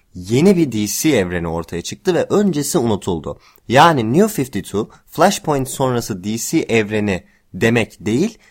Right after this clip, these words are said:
Flashpoint'ten sonra yaratılan yeni D C evrenini incelemek üzerine kurulu bir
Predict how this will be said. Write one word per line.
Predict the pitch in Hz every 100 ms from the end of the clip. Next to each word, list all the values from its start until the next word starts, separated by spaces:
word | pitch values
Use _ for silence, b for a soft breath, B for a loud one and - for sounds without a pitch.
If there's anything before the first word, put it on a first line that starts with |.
| b b b _
Flashpoint'ten | - 160 220 - 147 127 - 123
sonra | 120 131 143 202 208 _ -
yaratılan | 92 104 120 - 139 165 135
yeni | 104 92 85
D | 85
C | - 90
evrenini | 85 82 82 82
incelemek | 80 90 92 85 85
üzerine | 87 85 80 80
kurulu | - 85 78
bir | 76